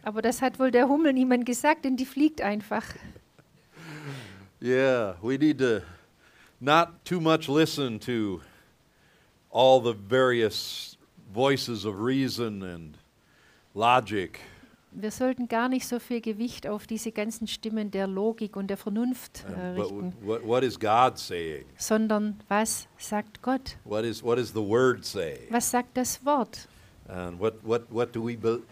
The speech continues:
Speaker 2: what is, what's our heart telling us?
Speaker 1: Was sagt uns unser Herz?
Speaker 2: And as, in, in, in, as we grow in the Lord, uh, there, we, we can discern between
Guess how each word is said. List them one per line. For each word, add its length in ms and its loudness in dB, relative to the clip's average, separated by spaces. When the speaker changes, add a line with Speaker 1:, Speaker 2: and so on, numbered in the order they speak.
Speaker 2:
what 160 2
is, 160 0
what's 240 -6
our 140 2
heart 640 4
telling 400 -6
us? 460 -18
Speaker 1:
Was 200 -4
sagt 300 -4
uns 180 -2
unser 280 -2
Herz? 500 -4
Speaker 2:
And 100 -12
as, 100 -10
in, 200 -8
in, 200 -6
in, 240 -4
as 220 2
we 140 -2
grow 440 8
in 100 0
the 120 -2
Lord, 400 6
uh, 100 4
there, 160 2
we, 160 -2
we 140 -4
can 240 -4
discern 600 4
between 520 -2